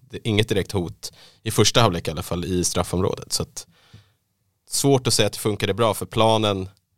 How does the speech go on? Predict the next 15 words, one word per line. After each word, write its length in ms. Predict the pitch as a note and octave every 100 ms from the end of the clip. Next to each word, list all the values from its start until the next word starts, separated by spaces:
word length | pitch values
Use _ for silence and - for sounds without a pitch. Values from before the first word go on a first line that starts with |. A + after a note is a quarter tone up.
| _ _ _ _ _
fick 320 | A#2+ - -
ju 220 | G#2+ G2 F2+
den 120 | G#2+ G2
berömda 340 | F#2+ F#2 F#2+
<laughs> 0 |
käftsmällen 760 | - C#3+ - - A#2 A2+ G2
då 140 | G2 F#2 _ _ -
efter 200 | G#2 G#2+
fem 180 | - G2
minuter 500 | G#2 A#2+ A2 F#2 F#2
så 140 | -
att 80 | F#2+
det 80 | G2
blev 80 | F#2
liksom, 500 | F2+ - E2+ F2